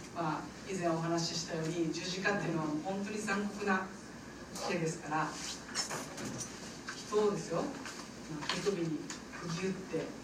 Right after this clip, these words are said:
木に貼り付けにする、まあ、そういう刑が、まあ、十字架刑だったんですね。で、まあ、人は死の直前になると、まあ、カラカラに乾ききっていくんですね。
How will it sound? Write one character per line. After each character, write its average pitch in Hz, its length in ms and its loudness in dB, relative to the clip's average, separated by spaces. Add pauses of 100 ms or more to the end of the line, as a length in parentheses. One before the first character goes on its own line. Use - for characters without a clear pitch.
(240)
木 208 140 -2
に 170 100 4
貼 175 120 2
り 196 100 2
付 - 220 -2
け 208 40 4
に 208 60 4
す 220 120 0
る、 - 40 -4 (400)
ま 156 60 -4
あ、 - 20 -4
そ 269 260 0
う 302 60 2
い - 20 2
う 226 180 2
刑 170 240 2
が、 160 80 0
ま - 720 -6
あ、 - 20 -2
十 165 140 2
字 - 160 0
架 160 180 -4
刑 156 80 0
だ 139 280 -2
っ - 20 -4 (100)
た - 80 -6
ん - 40 -6
で - 60 -8
す - 120 -6
ね。 208 180 4 (680)
で、 170 260 4 (920)
ま 160 220 2
あ、 - 40 -6 (180)
人 208 100 6
は 190 320 10 (180)
死 - 300 2
の 208 120 6
直 170 200 0 (160)
前 170 120 0
に 175 140 0
な 170 80 4
る 160 60 2
と、 151 200 -2 (340)
ま 147 180 -2
あ、 - 80 -8 (240)
カ 175 200 2
ラ 175 40 2
カ 185 160 0
ラ 175 80 2
に 175 140 -2
乾 175 100 2
き 165 160 2
き - 160 -6 (240)
っ - 60 -4 (1000)
て 170 40 -2
い 165 40 0
く 160 120 -2
ん - 80 -2
で - 60 -6
す - 140 -4
ね。 220 140 2